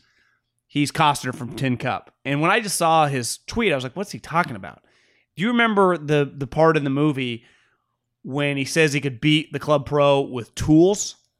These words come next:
And he's like, he beats him with, like, a rake and, like,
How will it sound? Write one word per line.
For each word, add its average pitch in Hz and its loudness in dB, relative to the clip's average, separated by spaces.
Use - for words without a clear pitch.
And 139 0
he's 143 -2
like, 135 -2
he 147 -6
beats 165 -4
him 156 -2
with, 139 -8
like, 131 -8
a 107 -10
rake 151 -4
and, 120 -6
like, 123 -6